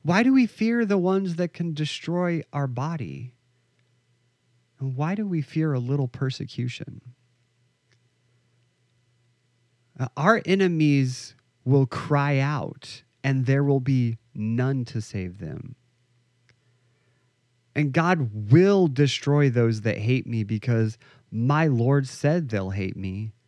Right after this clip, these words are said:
the same way they hated him. How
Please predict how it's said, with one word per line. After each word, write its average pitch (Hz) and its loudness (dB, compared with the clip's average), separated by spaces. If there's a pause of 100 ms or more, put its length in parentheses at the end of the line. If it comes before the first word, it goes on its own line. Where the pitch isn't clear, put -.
(320)
the 113 2
same 135 -2
way 127 0
they 123 -2
hated 120 -2
him. 123 -4 (2500)
How 233 -2